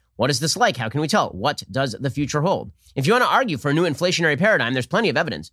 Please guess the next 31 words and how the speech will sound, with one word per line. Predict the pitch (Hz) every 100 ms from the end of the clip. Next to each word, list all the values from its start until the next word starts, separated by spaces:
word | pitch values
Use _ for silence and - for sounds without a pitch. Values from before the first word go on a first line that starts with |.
| _ _ -
This | 226
week's | 226 156
U | 160
S | 208
Purchasing | - 240 - 165 147
Manager | 117 110 120
surveys | 113 104 98 123
found | 139 131
prices | 214 220 208 160
in | 131
both | 131 127
the |
manufacturing | 131 208 214 165 156 160
and | 131
services | 127 214 190 165
sector | 143 127 135 - _ 156
at |
their | 151
highest | 131 226 262 226
levels | 185 165 156 117
since | 131 147
the | 156 -
eve | 233 131 120 131 _ -
of | 151
the | 160
global | 170 196 190
financial | 170 156 156 165
crisis | 240 240 208
and | 170
rising | 156 151 143
fast. | 143 82 -